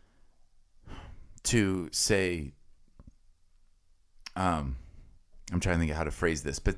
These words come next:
just that, that idea of like, okay, the small things matter,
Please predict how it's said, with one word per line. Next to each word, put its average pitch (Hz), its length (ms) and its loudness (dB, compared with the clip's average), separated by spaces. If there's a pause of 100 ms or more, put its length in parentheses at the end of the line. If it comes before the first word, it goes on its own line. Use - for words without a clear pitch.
(140)
just 123 200 2
that, 113 320 2
that 113 160 4
idea 95 580 2
of 85 380 0
like, 82 240 -4
okay, 90 260 -2
the 76 140 -4
small 101 380 2
things 92 380 0
matter, 80 540 -4